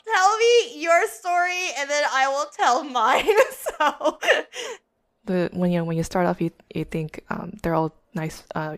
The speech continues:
Speaker 2: friends and stuff like that, and learning how to play Karuta, and, um,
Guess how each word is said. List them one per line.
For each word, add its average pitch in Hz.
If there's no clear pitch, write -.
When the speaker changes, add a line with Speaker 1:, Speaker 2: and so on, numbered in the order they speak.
Speaker 2:
friends 160
and 185
stuff 180
like 180
that, 185
and -
learning 165
how 160
to 160
play 160
Karuta, 165
and, 160
um, 185